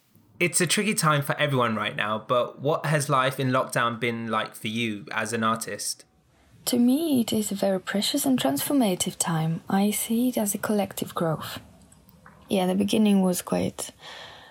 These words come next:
Speaker 2: difficult. I had some days that I needed some inside work. But I chose not to live by fear, and I turned off the news, and I just focused on brighter side of the situation.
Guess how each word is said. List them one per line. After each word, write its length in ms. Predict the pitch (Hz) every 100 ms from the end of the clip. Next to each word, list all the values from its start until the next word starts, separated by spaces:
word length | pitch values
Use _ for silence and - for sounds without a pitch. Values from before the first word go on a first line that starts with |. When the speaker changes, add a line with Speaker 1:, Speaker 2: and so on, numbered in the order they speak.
| -
Speaker 2:
difficult. 760 | 202 180 156 - 160 160 - - - -
I 80 |
had 340 | 185 185 180 - - - - -
some 240 | - 208
days 380 | 196 196 185 180
that 160 | 175 175
I 80 |
needed 300 | 170 175 180
some 260 | 175 - 180
inside 480 | 214 214 - 185 -
work. 360 | 170 165 - - _ - - - - - - - - _ _ _ -
But 420 | 254 247 240 - - _ -
I 60 | 254
chose 400 | - 285 277 269
not 240 | 247 240
to 120 | -
live 200 | 190 180
by 140 | - 180
fear, 360 | - 175 175
and 260 | 175 180 185 -
I 60 |
turned 300 | 196 233 220
off 80 | 220
the 120 | 220
news, 680 | 208 208 214 214 226 - - - _ -
and 720 | 208 202 202 202 202 202 202
I 260 | 214 214 214
just 280 | 208 214 -
focused 400 | - 214 208 240
on 100 | 214
brighter 300 | 226 247 269
side 300 | - 220 202
of 100 | 190
the 100 | 185
situation. 920 | - - - 175 165 - 170 165 170